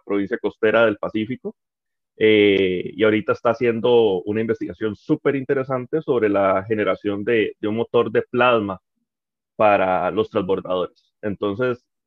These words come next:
ese es el, esa es como la tónica regular, ¿verdad? Del, del, del costarricense que sale y luego quiere volver a traer todo eso que, que pudo aprender y desarrollar, eh, y traerlo, eh, al país.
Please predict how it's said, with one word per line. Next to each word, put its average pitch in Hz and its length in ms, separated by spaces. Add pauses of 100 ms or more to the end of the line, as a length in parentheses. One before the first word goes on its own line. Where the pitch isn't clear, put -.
(100)
ese 147 320
es - 140
el, 131 220
esa 123 220
es - 80
como 156 180
la 113 220
tónica 143 400
regular, 107 500
¿verdad? 110 340
Del, 95 200 (100)
del, - 220
del - 280
costarricense 113 760
que 110 100
sale 131 340 (500)
y 120 100
luego 120 240
quiere 135 220
volver 123 300
a 120 60
traer 101 300
todo 120 340
eso 117 240
que, 95 260 (100)
que 95 80
pudo 113 240
aprender 113 480
y 123 60
desarrollar, 98 560
eh, 107 280
y 98 100
traerlo, 98 640 (720)
eh, 101 420
al 117 240
país. 95 480